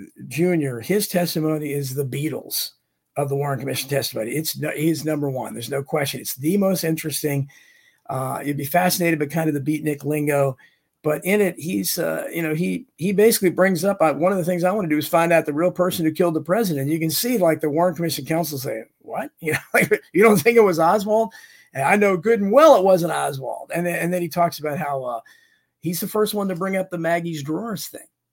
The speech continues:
about that Oswald, you know, got Maggie's drawers when he was shooting at the, that he was that bad of a shot. And, uh,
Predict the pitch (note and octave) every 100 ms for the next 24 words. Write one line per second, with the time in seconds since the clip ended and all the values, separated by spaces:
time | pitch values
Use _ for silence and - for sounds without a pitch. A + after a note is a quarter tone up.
0 | _ _ _ - B2+ C3+ B2 B2+ C3 C#3+
1 | C3+ C3 B2+ C3+ B2 B2+ - C#3+ D#3+ D#3
2 | C#3+ C3 G3 F#3 B2+ - B2 A#2+ C3+ -
3 | E3 C#3+ C#3 D3+ C#3+ C#3 C3 D3+ C3+ C#3+
4 | D3+ C#3 B2+ - B3+ G#3 - - _ _
5 | _ D3 D3+ D3 C#3+ C#3 C3+